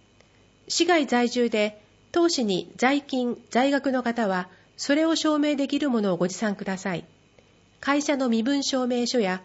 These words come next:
生徒手帳など。定員、各日五人、予約制、受講料無料。申し込み方法。最後にお知らせする申し込み受付開始日から、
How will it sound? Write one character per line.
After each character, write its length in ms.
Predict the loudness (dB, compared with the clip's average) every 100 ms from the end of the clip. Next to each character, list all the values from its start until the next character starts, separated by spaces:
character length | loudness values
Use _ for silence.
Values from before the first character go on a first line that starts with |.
| -14
生 260 | -6 0 0
徒 120 | 0
手 120 | -2
帳 220 | -2 -2
な 140 | -2 -4
ど。 160 | -6 -12 _ _ _ _ _ -20 _ _ _ _ 0
定 240 | 2 4
員、 260 | 2 -2 -8 -16 _ -2
各 280 | 0 0 0
日 280 | -2 -4
五 160 | -4 -2
人、 260 | -2 -4 -8 _ _ _ -2
予 100 | 2
約 220 | 2 0
制、 400 | -6 -4 -4 -6 _ _ _ _ _
受 120 | -6 -4
講 260 | 0 0
料 300 | 2 -2 -4 -8
無 140 | -4 0
料。 340 | 0 0 -4 -14 _ _ _ _ -20 _ _ _ _ -2
申 140 | -2
し 80 | 0
込 120 | -2
み 120 | -2
方 200 | 0 0
法。 440 | 0 -4 -6 -6 -12 _ -20 _ _ _ _ -14
最 280 | -2 0 2
後 120 | 0
に 100 | 0
お 80 | 0
知 140 | -2
ら 100 | -2
せ 140 | -2
す 120 | -2 0
る 200 | 0 0
申 200 | -2 -2
し 100 | -2
込 140 | -2
み 120 | 0 -2
受 200 | -2 -4
付 240 | -2 -4
開 200 | 0 -2
始 140 | -2
日 140 | -4 -4
か 100 | -2
ら、 220 | -4 -6